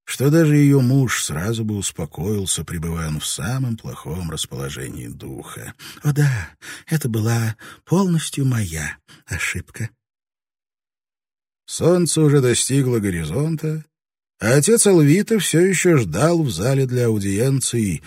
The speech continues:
Судовые журналы оттягивали ему руки. «Проклятый Блэкторн», — думал он. Первый раз Таранага заставил его ждать.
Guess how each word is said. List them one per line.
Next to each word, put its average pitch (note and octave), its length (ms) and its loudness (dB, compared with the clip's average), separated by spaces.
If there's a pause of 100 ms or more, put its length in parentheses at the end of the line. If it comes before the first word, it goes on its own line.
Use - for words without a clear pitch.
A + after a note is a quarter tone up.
(160)
Судовые F#2+ 580 -4
журналы F2+ 640 -4
оттягивали F2 680 -6
ему E2 260 -6
руки. C#2+ 480 -12 (180)
«Проклятый E2+ 960 -12
Блэкторн», — D2+ 1040 -10
думал D2+ 300 -6
он. D#2+ 340 -8 (680)
Первый D#3+ 520 0
раз D3 420 0
Таранага F#2+ 600 -2
заставил F#2+ 680 -4
его F#2+ 240 -4
ждать. C#2+ 580 -12